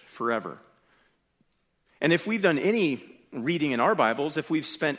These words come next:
any time studying the Scriptures, studying the Word, studying God and His attributes, we too know that God will not forget us forever.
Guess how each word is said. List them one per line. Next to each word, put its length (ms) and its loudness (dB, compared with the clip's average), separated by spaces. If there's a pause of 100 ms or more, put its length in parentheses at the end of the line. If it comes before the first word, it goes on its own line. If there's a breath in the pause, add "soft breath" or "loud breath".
any 220 0
time 380 0
studying 420 -2
the 60 -6
Scriptures, 580 -4
studying 380 -2
the 80 -4
Word, 360 -2 (200 loud breath)
studying 520 2
God 280 2
and 100 -4
His 240 -4
attributes, 640 -4 (240 loud breath)
we 300 -2
too 340 -2
know 340 -2 (260 loud breath)
that 160 4
God 280 6
will 180 6
not 320 0 (160)
forget 380 0
us 180 -2
forever. 440 0